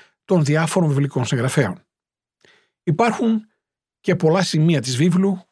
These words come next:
όπου τονίζεται ρητά η σημασία των συγγραφέων. Παραδείγματος χάρη, δείτε τι λέει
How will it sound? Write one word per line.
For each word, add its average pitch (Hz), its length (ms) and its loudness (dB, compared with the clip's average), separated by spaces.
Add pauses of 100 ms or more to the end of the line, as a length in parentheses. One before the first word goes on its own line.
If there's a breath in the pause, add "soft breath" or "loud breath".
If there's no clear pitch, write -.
(300)
όπου 170 300 0
τονίζεται 156 580 0
ρητά 127 480 -2 (280)
η 170 100 0
σημασία 127 600 -2
των 117 100 -6
συγγραφέων. 131 500 -2
Παραδείγματος 220 260 0
χάρη, 156 280 -2 (540 loud breath)
δείτε 185 340 2
τι 180 120 0
λέει 127 400 0